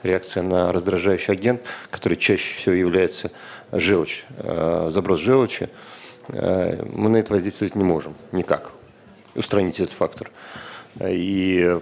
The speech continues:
поэтому получается, что по большому счету, что не делай, рецидив здесь возможен,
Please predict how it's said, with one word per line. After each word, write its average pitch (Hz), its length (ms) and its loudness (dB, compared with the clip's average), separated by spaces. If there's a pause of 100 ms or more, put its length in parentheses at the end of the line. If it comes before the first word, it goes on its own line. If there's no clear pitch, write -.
поэтому 113 320 2
получается, 104 520 -4
что - 180 -6
по - 120 -8
большому 107 460 -2
счету, - 300 -2
что - 180 -2
не 98 160 4
делай, 135 400 4 (360)
рецидив 98 440 0
здесь 98 460 0 (580)
возможен, 90 600 0